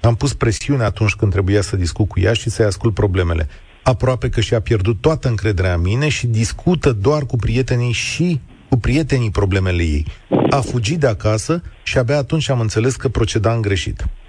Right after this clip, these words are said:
Cu fiul meu mai mic am învățat din greșeli și am reușit să avem o relație mai bună. Dar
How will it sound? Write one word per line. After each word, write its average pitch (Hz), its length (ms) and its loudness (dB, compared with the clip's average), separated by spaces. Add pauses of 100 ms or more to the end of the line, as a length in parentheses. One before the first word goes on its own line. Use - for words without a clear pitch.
(600)
Cu 123 60 4
fiul 156 240 2
meu 135 180 0
mai 123 160 2
mic 120 180 -2
am 120 80 4
învățat 110 320 0
din 104 140 0
greșeli 95 340 0
și 123 120 -4
am 123 120 2
reușit 117 300 0
să - 100 -2
avem 113 180 2
o 110 60 0
relație 104 400 0
mai 95 200 0
bună. 80 300 0 (160)
Dar 107 380 2